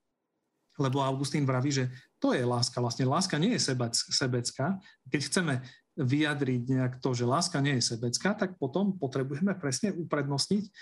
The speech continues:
to spoločné, to komunis, to, to, čo,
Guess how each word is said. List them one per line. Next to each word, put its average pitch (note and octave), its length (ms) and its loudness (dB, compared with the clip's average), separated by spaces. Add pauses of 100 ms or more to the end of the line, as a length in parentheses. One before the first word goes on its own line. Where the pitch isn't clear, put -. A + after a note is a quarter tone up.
(160)
to D#3 80 2
spoločné, C#3 720 0 (800)
to C3+ 100 0
komunis, D#3 680 2
to, C3 320 -4
to, C#3 180 0
čo, C#3 180 -2